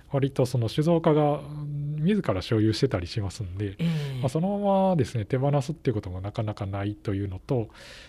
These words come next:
Speaker 1: あと、牛ですよね。牛でですね、運ぶったって、牛に、牛が自動で運んでくれるわ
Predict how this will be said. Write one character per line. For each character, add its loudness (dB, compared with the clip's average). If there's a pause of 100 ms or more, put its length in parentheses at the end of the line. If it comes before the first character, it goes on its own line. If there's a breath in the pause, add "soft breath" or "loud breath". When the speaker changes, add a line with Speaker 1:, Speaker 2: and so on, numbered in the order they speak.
(140 loud breath)
Speaker 1:
あ -6
と、 -4
牛 -2
で 2
す -4
よ -2
ね。 -8
牛 -2
で 2
で 2
す -12
ね、 -4 (540 loud breath)
運 0
ぶ 2
っ -2
た -2
っ 0
て、 -6
牛 0
に、 2
牛 2
が 6
自 2
動 4
で 2
運 2
ん 4
で 4
く 2
れ 8
る 4
わ 0